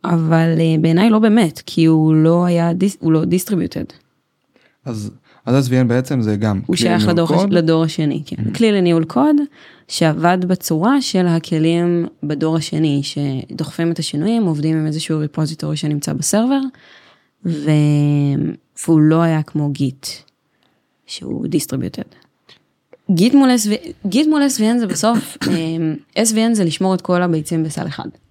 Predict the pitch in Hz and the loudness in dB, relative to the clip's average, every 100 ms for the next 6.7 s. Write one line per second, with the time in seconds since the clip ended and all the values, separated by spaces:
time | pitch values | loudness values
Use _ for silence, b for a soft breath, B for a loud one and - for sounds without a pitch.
0 | _ _ _ _ _ _ _ _ _ _ | _ _ _ _ _ _ _ _ _ _
1 | _ _ - 165 185 185 160 151 156 185 | _ _ -10 -4 0 0 0 -2 -2 -2
2 | 220 - 185 180 180 165 160 170 156 160 | -2 -4 -4 -4 -4 -6 -6 -8 -8 -8
3 | 156 147 - - _ 170 160 160 160 165 | -6 -8 -12 -20 _ -6 -4 -4 -6 -6
4 | 151 147 156 151 - 170 165 - 160 151 | -8 -8 -8 -8 -6 -6 -6 -8 -10 -10
5 | b b b 160 160 165 170 160 160 165 | b b b -4 -2 -2 -4 -6 -4 -6
6 | 156 160 160 156 - 147 | -6 -4 -2 -2 -4 -4